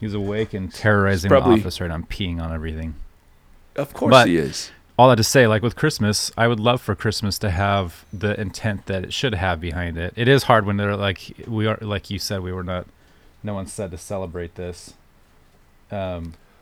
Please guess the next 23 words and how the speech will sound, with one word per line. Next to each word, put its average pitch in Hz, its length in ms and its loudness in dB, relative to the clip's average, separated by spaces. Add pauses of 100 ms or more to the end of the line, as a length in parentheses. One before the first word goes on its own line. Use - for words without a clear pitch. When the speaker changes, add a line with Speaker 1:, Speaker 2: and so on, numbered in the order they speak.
(720)
Speaker 2:
Yeah, 349 300 2
Speaker 1:
but 131 100 2
if 123 60 4
Speaker 2:
it's 165 100 6
Speaker 1:
it 165 40 8
was 156 80 6
Speaker 2:
true, 403 100 8
Speaker 1:
like, - 180 6
you - 60 0
Speaker 2:
but 143 60 8
Speaker 1:
know, 143 80 6
we 143 100 4
were 143 60 4
watching 143 260 4
these 117 180 2 (120)
mega 127 240 4
churches 117 340 0
down 107 200 2
the 104 60 -2
street 113 280 -2
do, 110 140 2
like, 98 240 -2
the 95 260 -6